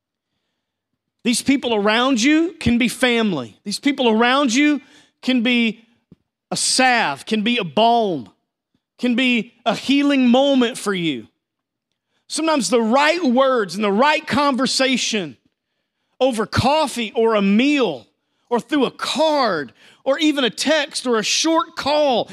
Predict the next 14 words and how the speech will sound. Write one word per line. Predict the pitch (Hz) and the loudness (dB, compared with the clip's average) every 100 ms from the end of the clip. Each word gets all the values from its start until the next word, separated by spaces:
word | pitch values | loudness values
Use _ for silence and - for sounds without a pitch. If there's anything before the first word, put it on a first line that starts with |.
| - - | -14 -10
can | - 277 | -4 -4
come | - 302 320 | 0 0 0
from | 269 247 | -2 0
any | 320 339 | 0 0
person | - 254 311 262 294 359 | 0 0 0 0 0 0
in | 285 | 2
this | 254 240 - | 2 0 -2
room | 233 302 285 208 - 226 | 0 2 2 0 -6 -4
and | 269 | -2
just | 247 277 208 | 0 -2 -2
bring | 311 359 | -2 0
relief | 269 220 240 359 349 269 - | 2 2 0 0 0 -2 -6
to | 214 | -8
you. | 170 139 107 | -6 -8 -10